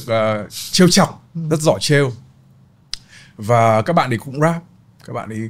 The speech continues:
Speaker 1: cũng, cũng rap, các bạn đi B M X, xong có lông chim, xong rồi có nhạc của Nam C T bật loa,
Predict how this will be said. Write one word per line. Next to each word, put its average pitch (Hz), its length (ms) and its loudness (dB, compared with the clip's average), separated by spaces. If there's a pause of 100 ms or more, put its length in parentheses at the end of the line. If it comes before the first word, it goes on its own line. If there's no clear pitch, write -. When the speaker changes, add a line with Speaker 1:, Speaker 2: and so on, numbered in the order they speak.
(120)
Speaker 1:
cũng, 107 200 -14
cũng 127 180 -10
rap, 143 260 -4
các 147 60 -10
bạn 143 160 -2
đi 139 80 2
B 139 60 0
M 127 140 2 (100)
X, 185 220 0
xong 120 180 -6
có 110 80 -4
lông 135 160 0
chim, 143 440 4
xong 135 140 -6
rồi 113 280 -2
có 113 320 0 (800)
nhạc 123 240 2
của - 60 -12
Nam 131 180 4
C - 80 -2 (160)
T 156 40 0 (200)
bật 123 160 0
loa, 139 640 4